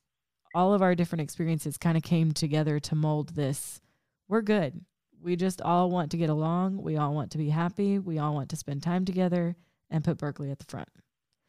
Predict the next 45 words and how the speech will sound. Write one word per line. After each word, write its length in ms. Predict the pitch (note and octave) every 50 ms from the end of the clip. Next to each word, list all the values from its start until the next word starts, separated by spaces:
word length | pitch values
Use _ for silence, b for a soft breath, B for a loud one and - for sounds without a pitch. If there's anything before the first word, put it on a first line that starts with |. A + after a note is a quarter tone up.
| _ _ _ _ _ _ _ _ _ _ _ _ _ _ -
And 180 | D#3+ E3+ D#3+
that 160 | D#3+ D#3+ -
just 220 | E3 E3 E3 - -
somehow 400 | - F#3 F3+ F3+ E3 F3 E3 D#3+
<laughs> 20 | D#3
created 760 | - - C3 A#2 E3 D#3 A#2 - G3+ F3 D#3+ F3 E3 D3 -
this 260 | D3+ D3 D#3 - - B B B B B B B B B
one 220 | - D3+ E3+ D#3+
big 140 | D#3 E3+ -
happy 180 | F#3+ F#3 G#3 A#3
family. 300 | - E4 F#4 B3 E3 - _ _ _ _ _ _ _ _ _ _ _ _
I 100 | - F3+
cannot 300 | E3+ - A#3 A#3 A3+ -
tell 100 | A3+ G#3+
you 140 | G3+ F#3+ F#3+
the 180 | E3+ F#3 F3
funny 260 | E3 - G3+ F#3 F#3 F3+
looks 200 | F3 E3+ - -
that 100 | E3+ D#3+
I 40 | D#3+
get 160 | E3 D3+ F2
when 100 | A#2+ E3
I'm 120 | E3+ E3+
like, 200 | E3+ E3+ F3 - _ -
"Oh, 300 | A#3 B3 A3 F#3 F3 - _ _ _ _
it's, 380 | - A3 A3 A3 - - - -
it's 380 | - G#3+ G#3 F#3+ - - - -
Berkeley's 420 | - E3 F3 D#3+ - E3 D3 -
mom." 280 | C3+ B2+ C3 C3+ D#3 - _ _ _
And 80 | - F#3+
they're 40 | G#3
like, 100 | G#3 - -
"Oh, 120 | B3+ C4+ C#4+
are 60 | C4+
you 60 | A#3+
getting 180 | G#3+ A3+ A#3+ A3
her 100 | A#3+ A#3
this 140 | A3 -
weekend?" 260 | - A3+ A3 C4+ C4+ B3+
And 60 | A3
I'm 80 | F3
like, 180 | E3 C#3+ - -
"No, 380 | - F3+ F#3 F#3 F3+ F3+ F3+ F#3
she's, 440 | F3+ - - A3 G#3+ G3 - - - _ - - _
she's 400 | - - - G#3 G#3 F#3+ -